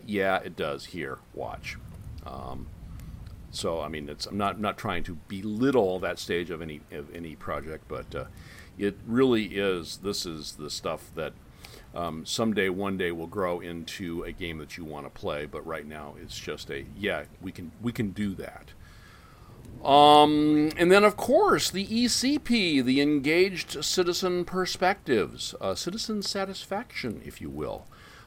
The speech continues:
Uh, so we talked about last time the pre-orderers of the game, and that's those of us, and I include myself as one, uh, who gave C I G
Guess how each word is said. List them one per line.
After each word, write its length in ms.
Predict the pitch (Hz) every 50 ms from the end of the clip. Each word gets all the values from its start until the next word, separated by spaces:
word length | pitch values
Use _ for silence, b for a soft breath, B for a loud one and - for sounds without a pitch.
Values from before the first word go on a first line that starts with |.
| B -
Uh, 280 | - 78 78 78 76
so 320 | 76 - - 117 107 107 107
we 240 | 104 107 117 123 113
talked 300 | - - 127 127 127 127
about 220 | 123 123 117 123
last 240 | 117 110 117 - -
time 240 | 127 110 110 110 101
the 160 | 110 113 107
pre-orderers 1200 | - - - - - 151 165 190 208 220 - - 139 143 147 143 151 147 147 147 151 151 147 127 -
of 220 | - 120 131 135
the 80 | - 165
game, 420 | 127 117 98 90 92 101 139 196
and 220 | - - 90 95
that's 160 | 98 101 - -
those 260 | 98 98 98 101 113
of 120 | 120 110
us, 260 | 98 82 95 123 -
and 100 | 107 92
I 120 | 87 87 87
include 260 | 90 - - 101 92
myself 340 | 101 95 - - 92 95 -
as 140 | 117 107 107
one, 300 | 90 82 82 95 113 - B B B B B B B B B -
uh, 160 | - 80 80
who 220 | - 120 117 104
gave 560 | 98 - 127 120 123 127 139 147 151 147 143
C 240 | - - - 127 127
I 100 | 127 127
G 380 | 127 113 120 123 127 131 110